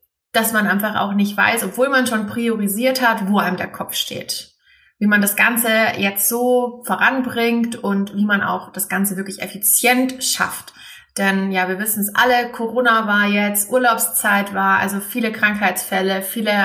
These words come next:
Kollegen waren im Urlaub. Wie schaffe ich das jetzt alles? Und da habe ich noch eine zweite Methode für dich mitgebracht. Und das ist dann eben die Tagesplanung und das Timeboxing. Also ich setze mich wirklich jeden Abend hin.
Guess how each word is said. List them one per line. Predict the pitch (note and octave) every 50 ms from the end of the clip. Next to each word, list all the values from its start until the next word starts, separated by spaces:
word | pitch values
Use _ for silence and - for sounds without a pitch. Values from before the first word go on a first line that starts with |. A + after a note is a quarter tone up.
| - - G#3 -
Kollegen | A3+ A3+ A3 A3+ A3+ G#3+
waren | G3+ F#3+ G3+
im | G3 G3 G3
Urlaub. | G#3 A3 G#3+ G#3+ G#3 G#3 G#3 G#3 G3 - -
Wie | G3+
schaffe | G3+ - - F3+ F3 -
ich | F3 -
das | - E3+ F3 - -
jetzt | F3 E3+ - - -
alles? | F3+ F3 F3 F3 F3 - - - - - - - - - - - - _ _ -
Und | A3+ A3+ A3+ A3 A3+ A3
da | A#3 B3 C#4+
habe | D4+
ich | D4+ -
noch | C4 B3
eine | A3+ G#3 G#3+
zweite | - - - A3+ C4+ D4+ D4+ -
Methode | D#4 D4 D4 - - C4+ C4+ C4
für | C4 - B3+
dich | A#3 B3 A#3 -
mitgebracht. | A3+ A3 - - G#3+ G3+ - - G3 G3 F#3+ G3 - - - - - - - _ -
Und | - F#3 F#3+ F#3 G3 G3 - - -
das | A3+ A#3 A3+ A#3
ist | A3 G#3 -
dann | G3+ G3
eben | G3 G3 G3
die | F#3+ F#3+ F#3 -
Tagesplanung | - - C4 D#4 D4 C#4+ - - - A#3 A3 A3 A3+ A3 G3+ F#3+
und | F3 -
das | - - -
Timeboxing. | - - B3+ D4 C4+ B3 A#3 A#3 - A#3 A3+ A3 G#3+ G#3 - - - - - _ _ -
Also | F#3+ G3 F#3
ich | - B3+ B3+ -
setze | - G#3 G3+ - - G3
mich | F#3 - -
wirklich | A3+ B3 A#3+ - A#3 A3+ A3 - -
jeden | F#3+ F3 F#3+ G#3 A#3 A#3 A#3 A3 G#3 -
Abend | F3 F3+ F3 F3+ - E3+ -
hin. | - C4 C4+ C#4+ D4 D4 -